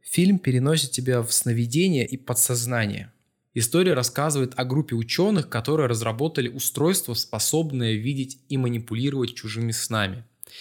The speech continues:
Фильм просто запутан до невозможности, и его сюжет не даст тебе просто так расслабиться. Режиссер виртуозно визуализирует все сны, показывает, как они сливаются с реальностью. Персонажи переходят из мира снов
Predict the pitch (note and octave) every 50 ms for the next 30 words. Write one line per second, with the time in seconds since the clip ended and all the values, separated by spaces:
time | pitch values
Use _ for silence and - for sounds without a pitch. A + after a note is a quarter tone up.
0 | - - - _ - - - - F3+ G#3 G#3+ F#3 - - D3 D#3+ F3 F3 - B2+
1 | A#2 A2 A2 B2 A#2+ A#2+ - F3 F3+ F3+ D#3 C3 A#2 A2+ A#2+ A#2+ B2 A#2+ A#2+ A#2+
2 | A#2 A#2 A#2 A2+ G#2 G2 G2+ F#2 F#2+ - - - G#2 G#2 - - A#2 A2+ A2+ B2
3 | C#3+ D3 C#3 - - B2 A#2 D3 F#3 G3 F#3+ - B2 A#2 A#2+ C3 D#3 D#3+ - -
4 | B2+ A#2 A2 A2+ - _ _ _ _ - - B2 C3+ B2+ - A#2 A2 - B2 B2
5 | - A#2 A2+ - - - A2+ G#2 G2 G2+ - - - - _ _ _ _ _ _
6 | _ _ _ _ _ - - - C3+ A#2+ C3+ C3 C3 B2+ E3+ F3 E3 D3+ C3 C3
7 | C3 C3 - C#3+ C#3+ C#3 B2 A#2 A#2 A2 A2+ A2+ A2+ A#2+ A#2+ A#2+ B2 B2 C3 B2
8 | A#2 A2+ G#2 - - - - - - - - - - - C#3 D3 E3+ F3+ F3 D#3+
9 | F3 - - - - - C#3 C#3 D3+ D3+ D3 C#3+ C3 B2+ A#2+ A#2+ - - - B2
10 | A#2+ A#2+ A#2+ A#2 A#2+ A#2 A#2 - A#2 A2+ A#2 A#2+ A#2+ A#2+ A#2 - A#2 G#2 - A#2
11 | A2+ A2+ A2 G#2 G2+ G2+ F#2 - - - - - - B2 - - C#3 C#3+ D#3 E3
12 | D3+ C#3+ B2+ - B2+ B2+ A#2+ - - C3+ B2+ A#2 A#2+ - C3 A#2 A#2+ C3 B2+ B2
13 | A#2 A2 - - C#3 C3+ D3 D#3+ D#3